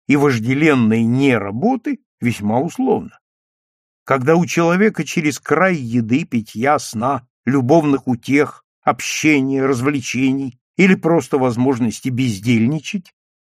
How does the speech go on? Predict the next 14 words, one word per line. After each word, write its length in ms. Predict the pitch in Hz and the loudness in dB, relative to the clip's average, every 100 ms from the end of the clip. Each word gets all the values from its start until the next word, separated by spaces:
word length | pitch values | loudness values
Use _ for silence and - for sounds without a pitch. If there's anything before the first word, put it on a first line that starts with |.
| _ _ | _ _
ему 260 | 113 120 117 | -2 -2 -2
всё 260 | - 135 | -2 -2
же 120 | 127 170 | -2 -6
чего-то 420 | - 190 180 190 | -4 -4 -2 0
не 140 | 190 | 0
хватает. 560 | 180 214 202 - - - _ _ _ _ _ _ | -2 -6 -6 -8 -14 -14 _ _ _ _ _ _
Он 180 | 147 180 | 0 0
ищет 680 | - 160 190 - - 294 196 | -4 0 0 0 0 0 4
и 40 | |
обычно 580 | 156 151 240 - 233 220 | 4 4 0 2 2 4
находит 540 | 160 139 147 170 214 | 2 2 0 0 0
себе 240 | - 240 226 | -2 0 0
какое-нибудь 720 | 180 151 226 220 233 240 165 | -2 0 2 4 4 2 0
дело, 500 | 131 139 87 80 78 | 0 2 2 -4 -12